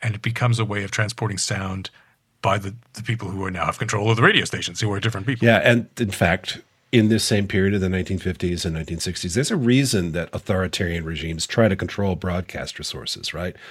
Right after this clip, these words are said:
Speaker 2: Because of their ubiquity, because of their portability, because you cannot control who hears them. And so it's axiomatic in some of those revolutionary situations that radio and T V apparatus would be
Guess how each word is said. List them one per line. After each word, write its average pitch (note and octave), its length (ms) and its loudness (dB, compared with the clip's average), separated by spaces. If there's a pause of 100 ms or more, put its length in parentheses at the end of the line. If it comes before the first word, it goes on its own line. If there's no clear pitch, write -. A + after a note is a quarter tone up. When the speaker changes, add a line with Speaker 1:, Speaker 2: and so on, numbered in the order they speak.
(280)
Speaker 2:
Because B2 540 6
of G2+ 100 4
their E2+ 140 0
ubiquity, F2+ 520 -4
because E2+ 360 -6
of D#2+ 80 -6
their D#2 100 -8
portability, F#2+ 680 -2 (180)
because F2+ 340 -4
you F#2+ 60 -4
cannot A#2+ 400 0
control C3 320 0
who D3 140 0
hears D#3 340 0
them. - 240 -6 (600)
And F#2+ 100 -6
so A2 160 6
it's G2+ 100 2
axiomatic A#2 720 6
in F#2 80 2
some G2+ 140 2
of G2 80 2
those F#2 180 0
revolutionary F#2+ 600 0
situations D#2+ 800 -4
that D2+ 240 -8 (200)
radio F2+ 380 0
and D#2+ 160 -6
T G2 200 -2
V F2 200 0
apparatus E2 580 -4
would E2+ 220 -4
be E2+ 300 -4